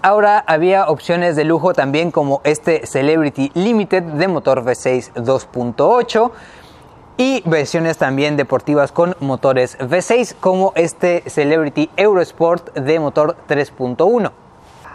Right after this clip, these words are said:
Al finalizar esa década se dieron varios retos para la producción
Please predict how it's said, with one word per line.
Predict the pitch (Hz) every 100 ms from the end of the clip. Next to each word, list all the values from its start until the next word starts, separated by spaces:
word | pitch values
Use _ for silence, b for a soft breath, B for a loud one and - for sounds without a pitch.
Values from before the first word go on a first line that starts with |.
| B
Al | 185
finalizar | 170 208 196 208 262 269 -
esa | 233 233 220
década | 220 190 156 180
se | 196 170
dieron | 170 190 170
varios | 175 185
retos | 170 170 180 170
para | - 170 170
la | 160 156 165
producción | 165 151 139 160 156